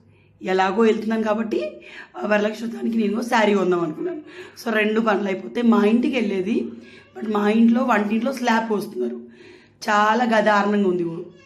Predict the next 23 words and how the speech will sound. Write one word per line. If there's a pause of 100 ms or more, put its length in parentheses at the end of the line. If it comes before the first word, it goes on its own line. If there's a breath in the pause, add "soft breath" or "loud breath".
(120)
ఇల్లు. (460 loud breath)
అలాగే
మా
అత్తయ్య
వచ్చేసి
రమ్య
దగ్గర
ఉండింది, (280 loud breath)
so
గాలిపల్లికి
పోవడానికి
కూడా
లేదు. (560 loud breath)
అందుకని
చెప్పేసి
డైరెక్ట్గా
కరీంనగర్
వెళ్తున్నాను. (360 loud breath)
ఫ్రైడే
ఆఫ్టర్నూన్
తేజు
స్కూల్కి
వెళ్ళిపోయాడు,